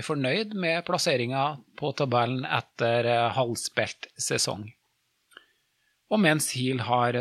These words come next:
sommerferie, så raser debatten om, eh, samarbeidsklimaet mellom lokale fotballklubber. Og er det noe i påstand om at Kiel bidrar til å rasere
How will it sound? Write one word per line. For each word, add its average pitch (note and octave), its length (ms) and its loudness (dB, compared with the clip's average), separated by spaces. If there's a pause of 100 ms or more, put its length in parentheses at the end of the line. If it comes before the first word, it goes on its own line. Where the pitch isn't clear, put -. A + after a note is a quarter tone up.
sommerferie, A2+ 720 -2
så B2 380 0 (500)
raser B2 400 2
debatten A#2+ 600 -4 (180)
om, A2 340 -6
eh, A2 380 -2
samarbeidsklimaet G2+ 1200 -4
mellom G2+ 460 -6
lokale G2+ 880 -4
fotballklubber. A2 840 -6 (1600)
Og C3+ 100 -2
er G2+ 220 0
det D3 340 0
noe C3+ 140 -4
i D#3+ 280 -4
påstand E3+ 600 -2
om D#3+ 300 -6
at C#3 280 0 (140)
Kiel A#2+ 480 -4 (720)
bidrar B2+ 400 0
til B2 120 -2
å A#2 100 2
rasere G#2+ 680 0